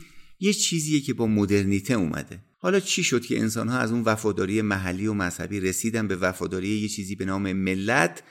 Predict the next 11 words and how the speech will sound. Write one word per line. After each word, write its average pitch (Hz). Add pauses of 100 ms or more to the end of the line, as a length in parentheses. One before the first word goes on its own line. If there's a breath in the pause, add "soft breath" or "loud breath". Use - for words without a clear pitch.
(120)
پاسخش 165
رو 123
باید 131
تو 131
چند 135
تا 135
جریان 107 (120)
تاریخی 95
همزمان 95
جستجو 73
کرد. -